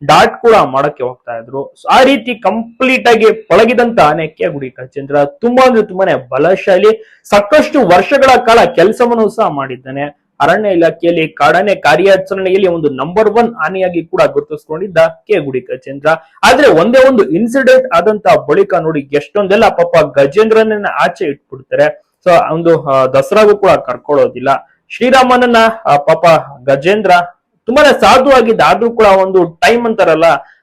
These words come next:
ಕೇಗುಡಿ ಗಜೇಂದ್ರ ಶ್ರೀರಾಮನ ಒಂದು ಬಲಿ ಪಡೆದ. ಆದ್ರೆ ಈತನಿಗೆ ಮಸ್ತ್ ಬಂದ್ರು ಕೂಡ ಅಷ್ಟೇನೆ, ತುಂಬಾ ತಿಂಗಳ ಕಾಲ ಇರುತ್ತೆ. ಕೇಗುಡಿಯಲ್ಲಿ ಈತನನ್ನ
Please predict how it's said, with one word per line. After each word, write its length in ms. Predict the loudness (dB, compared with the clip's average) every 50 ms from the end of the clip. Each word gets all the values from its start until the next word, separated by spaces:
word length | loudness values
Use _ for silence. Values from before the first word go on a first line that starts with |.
| _ -2
ಕೇಗುಡಿ 340 | 2 2 2 2 2 0 0
ಗಜೇಂದ್ರ 400 | 0 0 0 0 -2 -4 0 0 2 2 0 -2 -4
ಶ್ರೀರಾಮನ 440 | -2 0 0 2 0 0 0 0 0
ಒಂದು 300 | 0 0 0 -2 -4 -4
ಬಲಿ 240 | -4 -6 -8 -8 -8
ಪಡೆದ. 300 | -12 -12 -10 -8 -4 -2
ಆದ್ರೆ 580 | -2 -2 -4 -6 _ _ _ 0 0 2 2
ಈತನಿಗೆ 260 | 2 2 2 4 2
ಮಸ್ತ್ 340 | 2 2 2 2 0 0 -2
ಬಂದ್ರು 340 | 0 2 2 2 2 0 0
ಕೂಡ 140 | 0 2 2
ಅಷ್ಟೇನೆ, 320 | 2 0 0 -2 -4 -4
ತುಂಬಾ 460 | -4 -6 -6 -4 0 2 2 2 2
ತಿಂಗಳ 300 | 0 0 2 2 2 2
ಕಾಲ 180 | 2 2 2 2
ಇರುತ್ತೆ. 440 | 2 2 0 -2 -4 -4 -2 -4 -4
ಕೇಗುಡಿಯಲ್ಲಿ 840 | -4 _ _ _ 0 2 2 2 2 2 0 2 2 2 2 2
ಈತನನ್ನ 420 | 0 -2 -2 -4 -2 -2 0 0